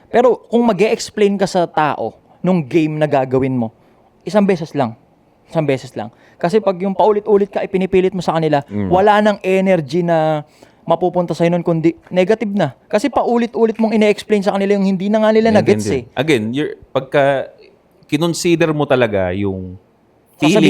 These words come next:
Speaker 2: feelings
Speaker 1: nila.
Speaker 2: ng iba,
Speaker 1: Yeah.
Speaker 2: you're being emotional. So, yun ang
Speaker 1: Oo, yeah.
Speaker 2: kailangan nilang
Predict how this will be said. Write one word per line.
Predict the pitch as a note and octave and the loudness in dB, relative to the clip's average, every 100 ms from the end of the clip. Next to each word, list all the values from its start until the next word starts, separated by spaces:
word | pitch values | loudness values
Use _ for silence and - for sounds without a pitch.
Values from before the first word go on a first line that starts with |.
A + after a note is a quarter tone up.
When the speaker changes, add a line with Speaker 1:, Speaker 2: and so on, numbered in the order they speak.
| F#3 | 4
Speaker 2:
feelings | F3+ | 4
Speaker 1:
nila. | D3+ | 2
Speaker 2:
ng | A#2 | 0
iba, | G#2+ - | -2 2
Speaker 1:
Yeah. | D#3 F3 D3 | 4 4 4
Speaker 2:
you're | C#3 | 2
being | C3+ C3 B2+ | 2 -2 -2
emotional. | A#2 G#2 G2+ F#2+ F2+ E2+ | -6 -8 -10 -12 -12 -6
So, | C#3+ D3+ | 2 4
yun | E3 | 6
ang | - | 4
Speaker 1:
Oo, | |
yeah. | E3 | 4
Speaker 2:
kailangan | D#3 D3 C#3+ C#3 C#3 | 4 4 2 -2 -4
nilang | C3+ B2+ | -4 -4